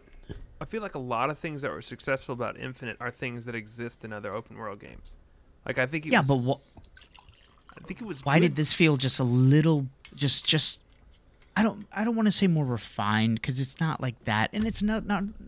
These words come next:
Speaker 2: nothing really I can put my finger on. I, I just, I just feel like most of the time, open world first person shooters lose your interest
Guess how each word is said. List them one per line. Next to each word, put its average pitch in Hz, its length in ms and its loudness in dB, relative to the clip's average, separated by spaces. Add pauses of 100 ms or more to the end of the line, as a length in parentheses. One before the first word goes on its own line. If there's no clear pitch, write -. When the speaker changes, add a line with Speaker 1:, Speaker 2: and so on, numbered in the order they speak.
(180)
Speaker 2:
nothing 208 240 0
really 185 180 4
I - 20 0
can 151 180 0
put - 180 -4
my 131 220 -2 (120)
finger 190 340 2
on. 104 200 -4 (480)
I, 170 240 -4
I 175 60 -4
just, 160 280 -2 (2250)
I 185 60 4
just 175 180 2
feel 233 100 2
like 202 120 0
most 160 220 0
of - 40 -12
the 165 100 -2
time, 151 420 -2 (100)
open 143 400 0
world 120 460 -2
first 120 260 -6
person 123 240 -6
shooters 143 460 -6 (440)
lose 131 280 4
your 139 100 0
interest 120 560 -4